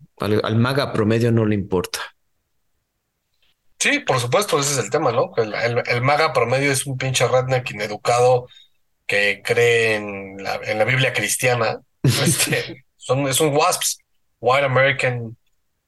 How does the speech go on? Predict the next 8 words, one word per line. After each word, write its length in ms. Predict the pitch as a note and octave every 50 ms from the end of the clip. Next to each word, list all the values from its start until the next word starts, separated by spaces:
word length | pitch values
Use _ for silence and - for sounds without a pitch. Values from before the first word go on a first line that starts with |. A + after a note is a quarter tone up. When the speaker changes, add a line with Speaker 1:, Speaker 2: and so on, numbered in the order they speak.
| _ _ _
Speaker 2:
Christian 460 | - B2+ B2 - - C3 A#2+ A2+ A2 G#2
and 600 | G2+ - G2+ - - G2+ G2+ G#2 G#2 G#2+ A2 - _ _ _ _ _ _ _ _ _ _ _ - - - - - - -
Anglo-Saxon, 680 | - C3+ B2+ A#2+ A2+ - - - - - - - A#2+ B2
una 100 | C3 A#2
cosa 180 | F#2+ - A#2+ -
así. 140 | - - -
Speaker 1:
Algo 240 | - - G#2 F2 E2+
así. 300 | D#2+ - - E2+ G#2+